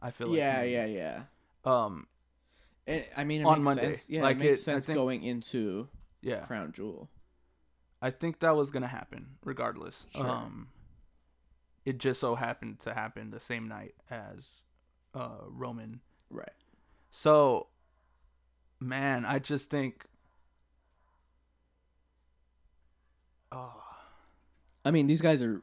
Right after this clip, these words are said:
Speaker 2: are so good, man.
Speaker 1: Yeah,
Speaker 2: Um,
Speaker 1: I'm just ready to see that feud.
Speaker 2: Yeah,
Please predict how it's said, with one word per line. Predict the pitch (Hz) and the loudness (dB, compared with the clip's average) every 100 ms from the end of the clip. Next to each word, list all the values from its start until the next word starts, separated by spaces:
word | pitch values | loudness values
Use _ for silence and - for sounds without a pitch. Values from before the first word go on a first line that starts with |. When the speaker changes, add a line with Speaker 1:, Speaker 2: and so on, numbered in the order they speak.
| - | -4
Speaker 2:
are | 127 113 | -2 -2
so | - 135 | 0 0
good, | 113 117 110 | 2 0 0
man. | 107 101 98 - - | -2 -4 -6 -10 0
Speaker 1:
Yeah, | 143 147 | 6 6
Speaker 2:
Um, | 139 | 6
Speaker 1:
I'm | 151 | 6
just | 185 147 | 2 4
ready | 143 131 | 4 4
to | 131 | 0
see | 135 | -2
that | 117 101 | -2 -2
feud. | 131 147 165 - | -2 -2 -2 -2
Speaker 2:
Yeah, | 151 180 185 147 | 4 8 8 6